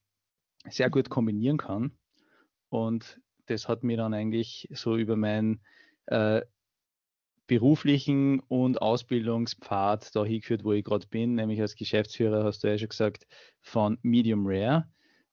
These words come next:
Und was wir da machen, ist, wir haben, ähm, zwei Dinge. Das eine sind,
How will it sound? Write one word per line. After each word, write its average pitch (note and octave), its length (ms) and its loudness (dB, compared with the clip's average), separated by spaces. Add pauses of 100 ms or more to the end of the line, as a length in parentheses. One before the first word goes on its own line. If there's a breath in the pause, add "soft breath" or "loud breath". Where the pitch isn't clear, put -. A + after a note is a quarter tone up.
(120)
Und A2+ 320 0
was A2 260 0
wir A#2 120 0
da A2 100 0
machen, A2+ 500 -2
ist, A#2 260 -4
wir G#2+ 140 0
haben, G#2+ 440 0
ähm, G#2 380 -2
zwei G2+ 340 0
Dinge. A#2+ 360 0
Das A2+ 140 -4
eine A2 480 0
sind, G#2 600 0